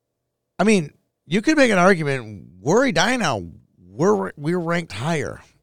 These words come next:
We've had a better season. We have a better resume.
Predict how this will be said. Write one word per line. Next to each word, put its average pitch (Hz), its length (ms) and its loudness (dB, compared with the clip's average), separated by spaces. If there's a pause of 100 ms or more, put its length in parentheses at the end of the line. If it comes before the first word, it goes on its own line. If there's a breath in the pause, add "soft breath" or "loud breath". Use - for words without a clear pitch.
(260)
We've 143 140 -8
had 156 140 -2
a 135 60 -4
better 139 300 0
season. 113 380 -4
We 113 80 -4
have 117 100 -4
a - 20 -4
better 113 160 -2
resume. 98 480 -4